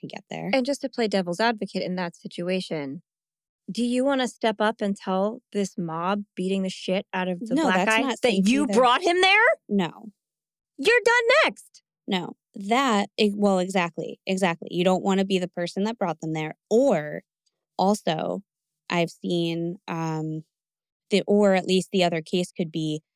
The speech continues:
Speaker 1: somebody could have gone up to Justin and just been like, "You better get out of here. This is gonna get ugly."
Speaker 2: Mm-hmm. Very, also very true.
Speaker 1: Mm-hmm.
Speaker 2: And to me, that feels a lot closer to something real.
Speaker 1: Mm-hmm.
Speaker 2: I, this is just,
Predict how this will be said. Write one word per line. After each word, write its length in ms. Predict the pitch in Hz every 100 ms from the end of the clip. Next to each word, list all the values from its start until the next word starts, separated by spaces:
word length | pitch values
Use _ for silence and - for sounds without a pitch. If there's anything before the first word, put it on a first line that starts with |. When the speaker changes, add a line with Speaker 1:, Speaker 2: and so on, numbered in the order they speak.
| _
Speaker 1:
somebody 360 | _ 214 220 208
could 160 | 208
have 80 | 185
gone 200 | 180 165
up 140 | 170 -
to 80 | 180
Justin 320 | 160 - 160
and 120 | 156
just 140 | 160
been 100 | -
like, 160 | 165 165
"You 180 | - 185
better 180 | 170 165
get 140 | 165
out 160 | 165 -
of 60 | 175
here. 120 | 170
This 140 | 185
is 60 | -
gonna 140 | 170 165
get 140 | 175
ugly." 280 | 233 220 208
Speaker 2:
Mm-hmm. 260 | 214 208 269 - _ _ _ _ _ _
Very, 240 | 190 190 180
also 300 | 214 196 240
very 280 | 208 190 202
true. 280 | 214 240 190 -
Speaker 1:
Mm-hmm. 260 | 202 185 185
Speaker 2:
And 160 | 208
to 80 | 233
me, 200 | 247 302
that 220 | 269 -
feels 340 | - 240 240 - _
a 60 | 196
lot 600 | 190 180 185 202 208 202 _ _ _ _
closer 640 | - - 214 196 - 190 185 -
to 100 | 202
something 500 | 190 196 196 185 180
real. 340 | 175 123 131 - _ _
Speaker 1:
Mm-hmm. 380 | - 202 196 185 196 _ _
Speaker 2:
I, 200 | 202 202 196
this 420 | 180 185 202 196
is 80 | 185
just, 280 | - 190 175